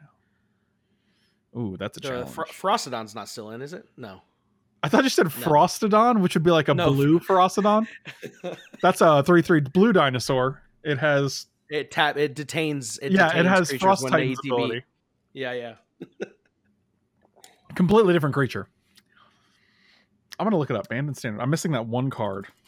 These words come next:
Speaker 2: Is it Fires of Invention that we haven't talked about yet?
Speaker 1: No, I said that one.
Speaker 2: Oh, you did? Okay.
Speaker 1: Okay, hold on. I'm on the page. Uh, Field of the Dead. That's the one.
Speaker 2: Oh, oh, yeah, yeah. Field of the
Speaker 1: So
Speaker 2: Dead.
Speaker 1: two cards from M tw-,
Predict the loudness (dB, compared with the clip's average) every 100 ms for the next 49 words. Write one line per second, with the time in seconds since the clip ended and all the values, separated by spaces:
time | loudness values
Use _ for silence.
0 | _ _ _ -18 -12 -12 -4 -2 -2 -6
1 | -6 -6 -6 -6 -6 -6 -6 -8 -8 -8
2 | -8 -6 -4 -6 -8 _ 2 2 4 2
3 | 2 2 2 -2 -14 -20 _ _ _ -4
4 | -4 -4 -8 -10 -12 -20 _ _ _ _
5 | _ _ _ _ _ _ _ _ _ _
6 | _ _ -10 -4 -4 -4 -4 -6 -6 -8
7 | -10 -16 -20 _ _ _ -2 0 0 0
8 | 0 0 -2 -4 -4 2 4 4 2 0
9 | -2 -2 -4 -2 -6 -8 -2 2 2 0
10 | -8 -8 -8 -8 -14 -20 -20 -20 -18 0
11 | 2 2 2 2 4 2 2 0 -2 0
12 | 0 -2 -4 -10